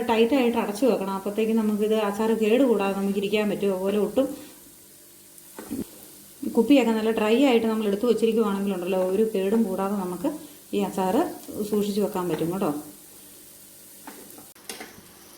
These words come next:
അപ്പോൾ ഇതിലേക്ക് നമുക്കുണ്ടല്ലോ കടുകും ഉലുവായും വറുത്ത് പൊടിച്ചത് വെച്ചിട്ടുണ്ട് കേട്ടോ. അത്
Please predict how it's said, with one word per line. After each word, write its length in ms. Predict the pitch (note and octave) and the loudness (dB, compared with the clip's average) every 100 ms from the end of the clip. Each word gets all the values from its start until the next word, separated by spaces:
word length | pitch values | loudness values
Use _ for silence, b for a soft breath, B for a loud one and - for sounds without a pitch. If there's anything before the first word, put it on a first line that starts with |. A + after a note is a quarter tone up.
| - - - - - - - - - - - - - - - - - | -20 -20 -20 -20 -20 -20 -20 -20 -20 -20 -20 -20 -20 -20 -18 -18 -4
അപ്പോൾ 140 | - A3+ | 2 4
ഇതിലേക്ക് 300 | A3 A3+ A#3 | 4 2 2
നമുക്കുണ്ടല്ലോ 500 | A3+ A3 G3+ F#3 G3+ A#3 - - - - A3 | 0 -2 -4 -2 -2 -4 -8 -16 -20 -10 -2
കടുകും 320 | G#3 A#3 D4 | 2 6 6
ഉലുവായും 420 | B3 G#3+ A3 A3+ A3 | 6 4 2 2 2
വറുത്ത് 260 | G3 G3 D4 | 0 -2 -2
പൊടിച്ചത് 360 | A#3 G#3 C4 B3 A#3 - - | 0 0 0 -2 -4 -8 -8
വെച്ചിട്ടുണ്ട് 400 | G3+ G#3 F3+ D#3+ | -6 -4 -2 -2
കേട്ടോ. 200 | F#3+ E3+ D3 | -2 -4 -4
അത് 100 | G3 | -4